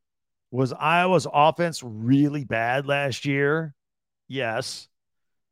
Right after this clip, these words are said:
Does McNamara have to be Tom Brady in order for the Hawkeyes to win? No, not even close. You know, it's my contention that Iowa's offense was so bad last year and their defense was so good that McNamara just has to come in there and just kinda lift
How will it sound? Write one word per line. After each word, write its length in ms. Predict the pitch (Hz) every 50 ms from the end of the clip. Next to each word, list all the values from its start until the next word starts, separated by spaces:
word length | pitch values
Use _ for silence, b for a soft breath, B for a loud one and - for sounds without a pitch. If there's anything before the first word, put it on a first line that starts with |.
| _ _ -
Does 160 | 151 170 143
McNamara 480 | 143 165 175 190 190 180 175 175 170 160
have 180 | 151 160 156 -
to 60 | 143
be 80 | 147
Tom 280 | 131 - 151 151 147 -
Brady 500 | 123 127 147 160 190 233 277 311 302 285 _ _ _ _ _ _ _ -
in 420 | 156 160 160 160 165 170 170 170
order 440 | 170 170 170 165 175 175 170 170 160
for 160 | - - 165
the 80 | 147 127
Hawkeyes 480 | 127 156 165 151 - 165 165 170 - -
to 100 | 151 143
win? 300 | 156 185 208 220 196 - _ _ _
No, 260 | 120 123 147 151 113 - _ _ _ _ _ _ _
not 280 | - 117 135 139 147 160
even 140 | 170 170 160
close. 440 | - 127 104 82 - - - - _ _ _ _ _ _ _ _ _ _ _ _ _
You 200 | - 110 127 151 165
know, 140 | 170 185 202
it's 140 | 190 -
my 200 | 160 165 170 180
contention 680 | 180 - 196 160 - 156 151 139 117 - - 95 - - _ _ _ _ _ _ _ _ _ _ _ _ - -
that 180 | 123 139 135
Iowa's 400 | 135 147 156 170 170 175 185 151
offense 460 | 156 160 156 156 - 156 147 143 -
was 120 | - 123 -
so 220 | - 143 147 160
bad 300 | 147 160 156 151 143 135
last 360 | 127 123 123 120 113 - -
year 320 | - 107 107 104 104 101 - _
and 120 | - 117 110
their 80 | 110
defense 400 | 98 135 151 143 - 151 131 -
was 100 | 123 117
so 220 | - - 151 156 151
good 320 | 127 151 139 123 110 104
that 180 | 117 120 123 113
McNamara 480 | 123 135 165 170 170 156 147 139 131
just 160 | 120 131 123 -
has 160 | 139 135 -
to 80 | - 120
come 220 | - - 139 147
in 100 | 156 156
there 260 | 151 147 147 147 151
and 180 | 147 131 127 113
just 180 | 127 131 - -
kinda 220 | 156 147 135 123
lift 340 | 117 123 135 160 175 -